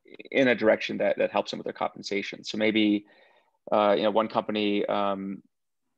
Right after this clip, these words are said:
you know, we're selling consumer electronics. And so it's,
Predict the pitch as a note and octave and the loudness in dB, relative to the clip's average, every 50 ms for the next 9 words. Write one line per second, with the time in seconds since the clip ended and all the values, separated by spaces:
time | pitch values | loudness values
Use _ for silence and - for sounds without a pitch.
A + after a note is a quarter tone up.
0 | _ _ _ _ _ - A2 G#2+ G#2 G2+ G2 G2+ G2 - A2 G#2+ G#2 G#2+ G2+ - | _ _ _ _ _ -10 -8 -4 -4 -2 -2 -2 -2 0 0 -2 -2 -4 -6 -6
1 | - G#2 G2+ G2+ - - - - G2+ F2+ E2+ - - - - _ _ _ _ _ | -4 -2 -2 -2 -2 -2 -4 -6 -6 -6 -6 -8 -10 -12 -14 _ _ _ _ _
2 | _ _ _ _ _ _ _ _ - - - - - A#2+ G2+ G2 - - - - | _ _ _ _ _ _ _ _ -16 -14 -12 -8 -4 -2 -2 -2 -2 -2 -4 -8
3 | - | -8